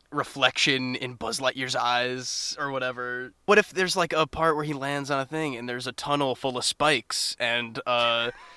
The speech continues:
a thing where he has to, like, jump on various platforms that fall?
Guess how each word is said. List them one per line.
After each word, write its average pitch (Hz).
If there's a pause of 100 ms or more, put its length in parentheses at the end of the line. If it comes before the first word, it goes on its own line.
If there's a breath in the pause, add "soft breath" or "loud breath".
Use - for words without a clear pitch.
(180 loud breath)
a 135
thing 156
where 143
he 139
has 131
to, 147
like, 131
jump 143
on 131
various 135 (100)
platforms 135
that 123
fall? 123